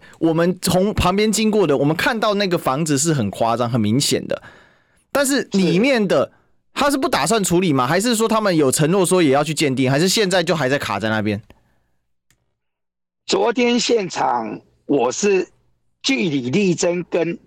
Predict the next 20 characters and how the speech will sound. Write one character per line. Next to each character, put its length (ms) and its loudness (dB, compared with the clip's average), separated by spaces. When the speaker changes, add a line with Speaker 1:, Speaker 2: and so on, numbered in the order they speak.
Speaker 2:
公 240 -2
务 80 0
局 160 -4
说 180 0
你 100 -6
一 140 0
定 180 0
要 140 2
第 200 0
一 60 2
时 220 -4
间， 260 0
但 160 0
是 60 2
我 180 2
就 140 0
是 60 0
不 140 -2
清 300 0
楚， 260 -4